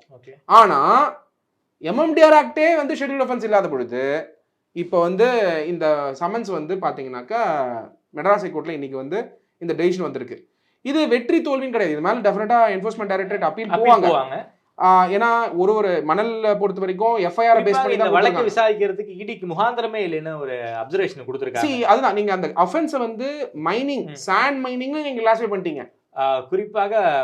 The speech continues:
Speaker 1: அமலாக்கத்துறை வந்து இந்த இஷ்யூல வந்து வரம்ப மீறி இருக்காங்கங்கிற ஒரு அப்சர்வேஷனும் கொடுத்திருக்காங்க.
Speaker 2: அதான் சொல்றேன், என்னைக்கு வந்து ஒரு சட்டம் வந்து ப்ரெடிகேட் அஃபென்ஸா அது கிளாஸிஃபை ஆகலையோ, ஷெட்யூல்டா
Speaker 1: ஓகே.
Speaker 2: ஆகலையோ,
Speaker 1: ஓகே.
Speaker 2: ஷெட்யூல் ஆனதா ப்ரெடிகேட் அஃபென்ஸ்
Speaker 1: ம், ம்.
Speaker 2: அப்படிங்கிற நேச்சருக்கு அது வரும்.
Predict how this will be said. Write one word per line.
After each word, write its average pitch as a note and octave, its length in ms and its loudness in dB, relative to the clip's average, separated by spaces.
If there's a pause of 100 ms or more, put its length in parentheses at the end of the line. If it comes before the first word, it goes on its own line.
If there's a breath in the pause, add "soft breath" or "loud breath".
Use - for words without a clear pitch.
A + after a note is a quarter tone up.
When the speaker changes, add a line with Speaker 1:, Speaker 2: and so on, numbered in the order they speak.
(120)
Speaker 1:
அமலாக்கத்துறை G3+ 760 -2
வந்து E3 220 -12
இந்த F#3 120 -10
இஷ்யூல F#3 280 -6
வந்து E3+ 220 -6
வரம்ப F#3+ 440 -2
மீறி B3+ 300 -6
இருக்காங்கங்கிற D#3+ 600 -8
ஒரு C#3+ 120 -6
அப்சர்வேஷனும் C3+ 720 -12
கொடுத்திருக்காங்க. A#2+ 420 -14
Speaker 2:
அதான் A#3+ 140 4
சொல்றேன், F#3+ 400 -2
என்னைக்கு C4+ 260 -6
வந்து G3 320 0
ஒரு F3 120 0
சட்டம் E3+ 400 -4
வந்து F3+ 540 -6
ப்ரெடிகேட் F#3 480 -4
அஃபென்ஸா D#3 360 -8
அது D#3+ 280 -4
கிளாஸிஃபை D3+ 340 -2
ஆகலையோ, B2 540 -4 (120)
ஷெட்யூல்டா F#3 380 2
Speaker 1:
ஓகே. D3+ 100 4
Speaker 2:
ஆகலையோ, A#2+ 340 -4
Speaker 1:
ஓகே. - 400 -20
Speaker 2:
ஷெட்யூல் G3 240 -2
ஆனதா G3 220 -2
ப்ரெடிகேட் E3 280 -6
அஃபென்ஸ் B2+ 300 -12
Speaker 1:
ம், E3 60 -18
ம். C#3+ 420 -14
Speaker 2:
அப்படிங்கிற E3 320 -4
நேச்சருக்கு G3 380 -2
அது D3 100 -4
வரும். C#3+ 320 -4